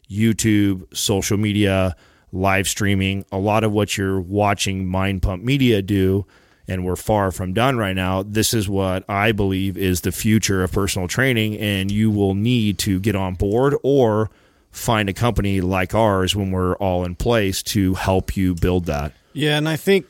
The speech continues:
Speaker 2: <clears throat> I think now too, like, as you're in a sort of transitional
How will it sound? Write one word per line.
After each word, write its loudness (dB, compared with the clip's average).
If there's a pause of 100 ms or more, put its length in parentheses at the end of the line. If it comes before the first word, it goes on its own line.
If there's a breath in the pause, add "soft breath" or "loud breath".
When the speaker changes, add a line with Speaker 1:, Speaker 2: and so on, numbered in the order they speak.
Speaker 2:
<clears throat> -16
I 0
think -2
now 2
too, 2
like, 0 (120)
as -6
you're 2
in -2
a -4 (120)
sort -4
of -8
transitional -4